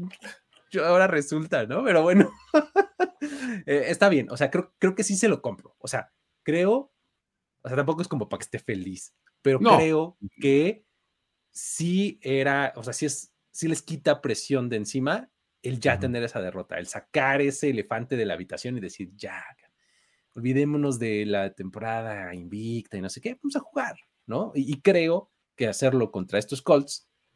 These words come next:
Speaker 1: eh, creo que les viene bien, porque, pues, una cosa es ganar, este, eh, a los Raiders, ¿no? Si eres, este,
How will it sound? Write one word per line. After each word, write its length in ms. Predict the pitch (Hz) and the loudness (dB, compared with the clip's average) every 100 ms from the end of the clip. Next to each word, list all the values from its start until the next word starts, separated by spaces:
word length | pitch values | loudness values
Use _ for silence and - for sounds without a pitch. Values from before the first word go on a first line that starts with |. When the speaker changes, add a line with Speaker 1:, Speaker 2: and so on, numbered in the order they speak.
| _ _ | _ _
Speaker 1:
eh, 280 | 175 - _ _ _ 131 123 - | -20 -20 _ _ _ -20 -20 -8
creo 140 | - 117 | -6 -2
que 140 | 131 | -2
les 180 | 101 98 | -4 -4
viene 240 | 113 95 | -4 -2
bien, 240 | 101 87 73 | -4 -6 -8
porque, 280 | 90 - | -10 -10
pues, 220 | - 98 - | -10 -10 -8
una 160 | 110 - | -8 -6
cosa 180 | 107 | -8
es 100 | 98 85 | -8 -10
ganar, 440 | 82 95 95 87 _ _ | -6 -4 -2 -6 _ _
este, 600 | - - 92 82 - 87 80 | -18 -10 -6 -6 -8 -12 -10
eh, 20 | |
a 80 | 82 | -8
los 180 | 80 - | -10 -4
Raiders, 420 | 120 92 87 - _ _ _ | -2 -2 -4 -10 _ _ _
¿no? 240 | - 98 151 90 87 82 | -14 -12 -12 -14 -16 -12
Si 140 | - | -8
eres, 180 | 87 87 | -8 -8
este, 160 | - | -10